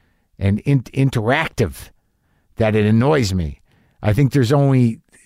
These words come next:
a few solutions to that to reground myself. I felt pretty far away from myself the other day.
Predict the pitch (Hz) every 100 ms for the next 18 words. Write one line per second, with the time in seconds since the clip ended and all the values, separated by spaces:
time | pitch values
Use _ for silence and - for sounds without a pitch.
0 | - 104 - 185 156 160 160 156 131 120
1 | 117 104 95 - 98 110 135 113 131 135
2 | 107 90 - 82 76 _ _ _ _ _
3 | - 131 233 - 156 160 - 165 170 185
4 | 175 117 98 - 95 87 - _ _ 101
5 | 98 95 95 113 135